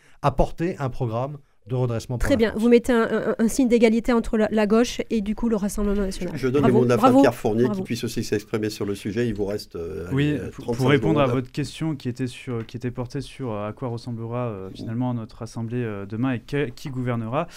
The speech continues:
Speaker 4: Euh, moi, je pense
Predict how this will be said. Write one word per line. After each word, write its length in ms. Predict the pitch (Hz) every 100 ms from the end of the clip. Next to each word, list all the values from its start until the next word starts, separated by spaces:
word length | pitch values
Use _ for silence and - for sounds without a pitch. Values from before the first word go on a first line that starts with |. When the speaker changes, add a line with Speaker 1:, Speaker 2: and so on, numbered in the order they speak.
| - - -
Speaker 4:
Euh, 1120 | 120 113 107 104 104 107 104 104 104 101 101 101
moi, 120 | 113
je 140 | 156 131
pense 400 | 127 147 -